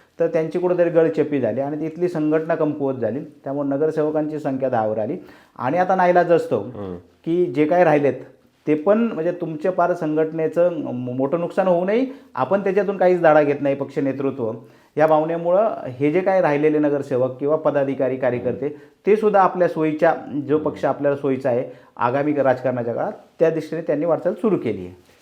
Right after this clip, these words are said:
Speaker 2: पण यातनं एक प्रश्न असा पुढचा येतो की, अ, शिवसेनेचे क-, नगर-, नगरसेवक जे काही जाणार आहेत त्यांची खरं तर, अ, बऱ्याच असं आपण बघितलं की जेव्हा शिवसेना फुटली शिंदे आणि ठाकरे यांच्यामध्ये, तेव्हा पक्ष फुटला तेव्हा बऱ्याचशा शिवसैनिकातल्या लोकांनी, अ,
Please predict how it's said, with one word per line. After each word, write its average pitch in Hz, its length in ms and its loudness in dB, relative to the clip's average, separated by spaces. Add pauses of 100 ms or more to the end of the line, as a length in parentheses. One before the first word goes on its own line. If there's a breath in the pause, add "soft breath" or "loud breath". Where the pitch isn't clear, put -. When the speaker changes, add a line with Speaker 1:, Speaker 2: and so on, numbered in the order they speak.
Speaker 2:
पण 135 100 -2
यातनं 151 260 2
एक 180 120 2
प्रश्न 156 260 0
असा 165 200 2
पुढचा 147 300 0
येतो 143 200 0
की, 156 420 -2
अ, 107 440 4
शिवसेनेचे 147 520 0
क-, 151 60 -4
नगर-, 131 380 0
नगरसेवक 120 460 -4
जे 113 120 -8
काही 120 160 0
जाणार 101 240 0
आहेत 87 100 -8 (680 soft breath)
त्यांची 113 280 -6
खरं 135 260 -2
तर, 151 260 0
अ, 113 200 0
बऱ्याच 131 320 0
असं 139 140 -2
आपण 135 240 0
बघितलं 131 320 -2
की 143 400 -6 (160)
जेव्हा 120 180 0
शिवसेना 131 360 -2
फुटली 123 340 -8
शिंदे 101 440 -8
आणि 110 140 -2
ठाकरे 104 280 -8
यांच्यामध्ये, 101 420 -8
तेव्हा 104 220 -6 (520 soft breath)
पक्ष 104 180 -10
फुटला 127 320 -6
तेव्हा 131 240 0
बऱ्याचशा 135 760 2 (500 loud breath)
शिवसैनिकातल्या 139 680 0
लोकांनी, 123 720 -4
अ, 95 280 -6